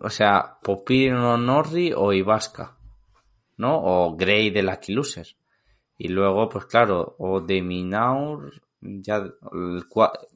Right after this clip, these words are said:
el ganador del cuarto de abajo. Pero hombre, como le dé por sacar co-, y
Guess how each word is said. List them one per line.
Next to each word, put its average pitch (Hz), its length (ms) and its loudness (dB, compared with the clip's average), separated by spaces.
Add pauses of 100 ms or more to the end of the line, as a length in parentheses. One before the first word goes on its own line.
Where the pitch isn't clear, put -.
el 92 140 -4
ganador 95 320 2
del 113 160 -2
cuarto 98 280 0
de 80 80 -2
abajo. 98 400 0 (440)
Pero 107 160 8
hombre, 117 240 4
como 107 380 4
le 113 200 2
dé 139 140 2
por 156 160 -2
sacar 92 420 -2
co-, - 220 -10
y 95 480 -4